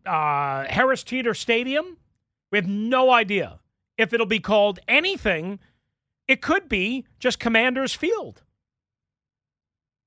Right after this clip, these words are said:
because they have to sell the naming rights. And even though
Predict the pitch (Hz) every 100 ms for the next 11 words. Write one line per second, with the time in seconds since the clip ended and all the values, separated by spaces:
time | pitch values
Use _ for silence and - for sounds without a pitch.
0 | _ _ _ _ 262 247 269 233 - -
1 | - _ _ _ _ _ _ _ _ _
2 | _ 233 226 247 - 240 - 247 247 254
3 | 269 339 214 135 92 - - - _ _
4 | _ _ 202 233 277 277 254 262 254 254